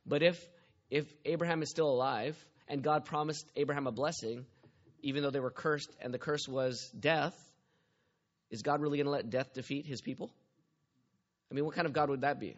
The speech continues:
"I'm just gonna let you be your soul separated from your body forever. You're gonna be a disembodied spirit in heaven forever." That's not really victory. That's not what God promised Abraham when he said, "Go from the land to the land I will show you, and I'll make you a great nation. You're gonna have a land, of people, and a blessing."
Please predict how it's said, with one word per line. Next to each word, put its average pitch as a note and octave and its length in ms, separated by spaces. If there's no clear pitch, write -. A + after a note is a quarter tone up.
"I'm B2 100
just A#2+ 140
gonna C3 100
let C3 180
you C3 200
be C3+ 200
your B2 220
soul C#3 280
separated C3+ 380
from C3+ 100
your B2 80
body B2 240
forever. G#2+ 400
You're A#2 140
gonna C3 100
be B2 100
a - 20
disembodied C3 640
spirit - 420
in A2 100
heaven A#2 260
forever." G2+ 420
That's D#3+ 140
not A3+ 100
really F3+ 180
victory. A#2+ 460
That's D3 120
not G3+ 80
what F3+ 100
God E3 200
promised D#3+ 320
Abraham C3 320
when B2 100
he A#2+ 60
said, B2 240
"Go D3 220
from D3+ 160
the C#3 80
land C#3 400
to C#3+ 80
the C#3 60
land C3+ 200
I B2+ 60
will B2 100
show D#3 300
you, G#2+ 360
and A2+ 100
I'll A#2+ 60
make C3 200
you B2+ 60
a - 20
great A2+ 200
nation. B2+ 300
You're A#2 100
gonna A#2+ 120
have A#2 80
a - 20
land, A#2+ 300
of - 80
people, B2+ 300
and A2 100
a - 20
blessing." - 480